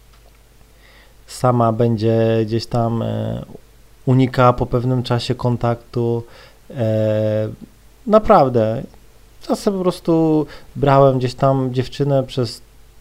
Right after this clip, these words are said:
dwa miesiące cały czas do siebie, no nie? Jechałem po nią do siebie stukanie, jechałem po nią do siebie stukanie, no nie? Później jakoś tak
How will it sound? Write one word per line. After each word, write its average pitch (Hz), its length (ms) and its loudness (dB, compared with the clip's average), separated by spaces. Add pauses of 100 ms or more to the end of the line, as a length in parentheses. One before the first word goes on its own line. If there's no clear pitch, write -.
dwa 120 260 0
miesiące 131 540 -2
cały 240 240 2
czas 175 220 2
do 139 120 2
siebie, 104 400 -4 (100)
no 156 120 -6
nie? 214 200 -6 (560)
Jechałem 202 520 0
po 170 160 2
nią 165 180 0
do 135 100 -2
siebie 127 360 -4
stukanie, 113 580 -4
jechałem 190 400 -4
po 180 160 0
nią 175 320 0
do 156 120 -2
siebie 135 320 -4
stukanie, 127 440 -6
no 160 60 -8
nie? 247 140 -10 (360)
Później 311 640 -4 (1500)
jakoś 156 360 -4
tak 151 300 -4